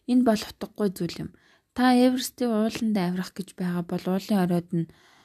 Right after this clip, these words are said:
а, урд нь гарч байгаагүй хөтөж хөслөх байсан уу? Эсвэл уулын оройд хит хит удаа гарсан учраас яаж гарахын сайн мэддэг хөтөж хөслөх байсан уу? Иймээс би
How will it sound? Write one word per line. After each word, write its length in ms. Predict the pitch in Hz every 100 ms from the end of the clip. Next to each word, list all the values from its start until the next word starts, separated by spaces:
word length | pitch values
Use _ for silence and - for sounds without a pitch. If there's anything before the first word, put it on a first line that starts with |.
| _ _
а, 220 | 160 156 -
урд 220 | 175 175
нь 80 | 180
гарч 320 | - - -
байгаагүй 480 | 175 175 180 170 160
хөтөж 320 | - - 180 -
хөслөх 480 | - - 175 - _ _ _ -
байсан 480 | 170 170 - 160
уу? 40 | 165
Эсвэл 320 | - 185 185
уулын 560 | 87 165 175 180 185 170
оройд 300 | 170 202 220 _ - -
хит 240 | - 247 -
хит 160 | 226
удаа 260 | 185 180 170
гарсан 600 | - - - 190 214 220 _ _ _
учраас 400 | - - 190 185
яаж 240 | 190 214 214
гарахын 420 | - - - 180
сайн 300 | 175 196 202
мэддэг 280 | 175 170 170
хөтөж 240 | - - -
хөслөх 260 | - - 175 170
байсан 240 | 160 - 214
уу? 40 | - _ _ _ _ _ - - - - _ _ -
Иймээс 480 | 220 262 269 262
би 100 | -